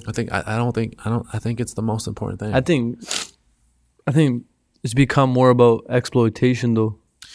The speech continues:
Speaker 1: Yeah, the business of basketball.
Speaker 2: Yeah, yeah.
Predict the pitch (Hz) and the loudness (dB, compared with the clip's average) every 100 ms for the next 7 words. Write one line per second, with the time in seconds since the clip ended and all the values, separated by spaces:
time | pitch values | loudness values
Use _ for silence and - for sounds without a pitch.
0 | - - - - 107 107 98 95 98 101 | -20 -20 -20 -4 2 2 4 2 2 0
1 | 95 85 98 - 85 80 78 80 82 - | -2 0 0 -2 -4 -4 -6 -10 -16 -16
2 | - 110 110 110 - - 120 113 | -8 -4 -4 -6 -12 -12 -8 -6